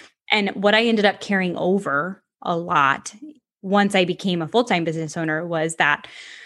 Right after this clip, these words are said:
that productivity. I mean, 'cause, like, when you work for a corporate job, it's like, it's hustle, it's fast. It's like, "Get this done, do this, deadlines, timelines," right? Like, all this stuff. And I had a very hard time for a long time separating that from my business. So what that ended up looking like and what I'm still trying to learn how to juggle is, like,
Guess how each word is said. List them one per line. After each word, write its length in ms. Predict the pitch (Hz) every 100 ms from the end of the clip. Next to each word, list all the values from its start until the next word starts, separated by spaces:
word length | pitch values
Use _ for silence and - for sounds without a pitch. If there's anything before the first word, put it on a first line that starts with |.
| - _ -
that 220 | 196 - -
productivity. 540 | 214 196 190 269 254
I 60 | 190
mean, 100 | 196
'cause, 160 | 196 202
like, 140 | 196
when 100 | 202
you 80 | 190
work 240 | 185 202
for 120 | - 175
a 20 |
corporate 380 | - 185 175 -
job, 240 | 165 170
it's 140 | 170
like, 140 | 156 -
it's 140 | -
hustle, 340 | - 185 180 156
it's 180 | - -
fast. 420 | 175 156 160 185
It's 140 | 180
like, 180 | 165 151
"Get 160 | 208 208
this 180 | 208
done, 320 | 208 190 185 185
do 180 | 196 185
this, 280 | 180 180
deadlines, 540 | - 185 180 170 165 -
timelines," 560 | 190 190 175 160 165 180
right? 220 | 175 -
Like, 140 | 180 -
all 140 | 185
this 200 | 170 156
stuff. 420 | - 185 165 165 -
And 160 | 185
I 320 | 170 165 165 - _ _ _ _ _ -
had 140 | 208
a 60 | 196
very 320 | 180 208 226
hard 220 | 202 185
time 440 | 180 196 214 175 170
for 80 | 180
a 60 |
long 180 | 165 170
time 180 | 175 160
separating 540 | - 185 160 147 143
that 260 | 143 143 -
from 160 | - 160
my 80 | 151
business. 420 | 190 175 156 -
So 140 | 175
what 180 | 165 180
that 160 | 160 156
ended 220 | 156 160
up 100 | 160
looking 240 | 202 180
like 240 | 165 170 -
and 100 | 170
what 120 | 160
I'm 100 | 175
still 560 | - - 202 208 202
trying 260 | 196 202 185
to 60 | 170
learn 180 | 165 165
how 100 | 165
to 60 |
juggle 360 | 160 151 165 165
is, 180 | 175 165
like, 360 | 160 156 -